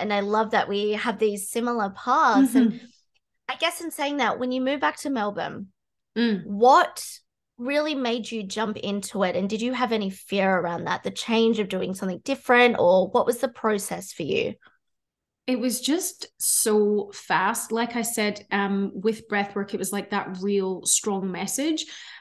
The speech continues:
Speaker 2: Um, and when I got back, I was just frantically being like, "How can I share this with everyone?"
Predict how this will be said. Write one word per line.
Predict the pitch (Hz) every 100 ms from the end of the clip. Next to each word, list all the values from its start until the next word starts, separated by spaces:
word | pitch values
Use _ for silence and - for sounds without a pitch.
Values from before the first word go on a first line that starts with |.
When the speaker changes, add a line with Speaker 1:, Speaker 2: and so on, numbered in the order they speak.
| -
Speaker 2:
Um, | 214 208 208 -
and | 220 214
when | 226
I | 247
got | 214 165
back, | 202 196 190
I | 208
was | 196 214
just | - 226 -
frantically | - 190 202 214 - - 196 196
being | 196 196
like, | 196 196 -
"How | - 208 202
can | 202 214
I | 202
share | - - 190 196
this | 202 -
with | 214
everyone?" | - 202 214 262 330